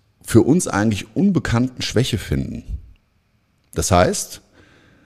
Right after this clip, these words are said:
ich musste den Auftrag mehr oder weniger damals abbrechen. Es war einfach echt too much. Sie im Background, die ganzen Spinnen vor Ort und ein harter Tatort mit wirklich sehr viel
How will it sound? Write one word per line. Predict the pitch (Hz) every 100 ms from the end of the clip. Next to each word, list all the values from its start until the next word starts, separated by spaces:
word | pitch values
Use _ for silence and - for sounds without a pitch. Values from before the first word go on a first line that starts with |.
| _
ich | 151 147
musste | 156 175 165
den | 123
Auftrag | 92 101 131 139 113
mehr | 92 101
oder | 113 95 76
weniger | 78 87 98
damals | 76 78 87 -
abbrechen. | 110 - - - - - -
Es | - -
war | 90
einfach | 90 104 107
echt | - 104
too | -
much. | 110 110 - - - -
Sie | - 170 170 208 - -
im | 80
Background, | 85 - 113 110 127 - - _ _ - - - _ _ _ _ _ _ _ -
die |
ganzen | 92 110 139 151 139 147 139 - -
Spinnen | - - 131 160 185
vor | 185 - 82
Ort | 71 85 127 - - - - _ _ _ _ _ _ _ _ _
und | - 151 208 - - - - -
ein | 98 95 98
harter | 113 120 123
Tatort | - 101 107 - 76 82 -
mit | 85 90
wirklich | 95 101 - -
sehr | 76 80 98
viel | 117 120 113 113